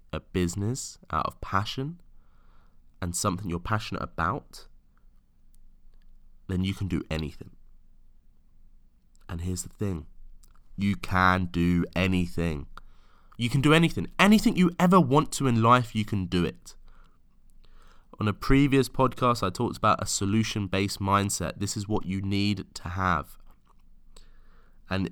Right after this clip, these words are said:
you have it. Everyone has the ability to have that. But harness it, enjoy it, and run with it. Be brave, take risks,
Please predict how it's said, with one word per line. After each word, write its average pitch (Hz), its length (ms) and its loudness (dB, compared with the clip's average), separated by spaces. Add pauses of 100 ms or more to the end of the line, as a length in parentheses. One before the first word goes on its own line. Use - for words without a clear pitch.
you 110 200 2
have 123 240 4
it. - 120 -6 (500)
Everyone 160 340 4
has 143 320 -2
the 127 120 -2
ability 120 480 0
to 98 140 -8
have 101 160 -4
that. 82 200 -8 (880)
But - 160 -4
harness 135 420 6
it, 190 220 2
enjoy 107 440 4
it, 190 160 2 (240)
and 90 260 -2
run 92 240 4
with 73 120 -4
it. - 120 -10 (960)
Be 110 120 2
brave, 110 520 4
take 98 280 -2
risks, 101 540 -2